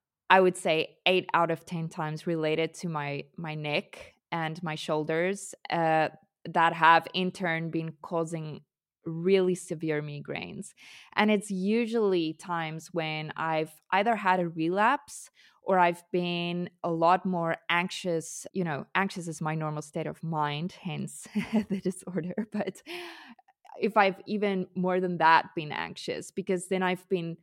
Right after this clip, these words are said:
tight and I've been, like, pulling up my shoulders, and you don't realize it, but you breathe from up here,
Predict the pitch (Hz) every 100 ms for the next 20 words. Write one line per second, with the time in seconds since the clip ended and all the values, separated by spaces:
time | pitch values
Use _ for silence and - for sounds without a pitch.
0 | _ _ _ - 202 135 87 - - -
1 | _ - 175 170 - 175 202 175 165 -
2 | 196 196 190 170 175 170 - 165 170 175
3 | 185 214 214 - - - _ 202 196 202
4 | 202 220 220 175 190 202 185 185 185 180
5 | 170 180 165 180 190 190 190 - - _
6 | _ _ 196 170 165 160 147 160 147 170
7 | 233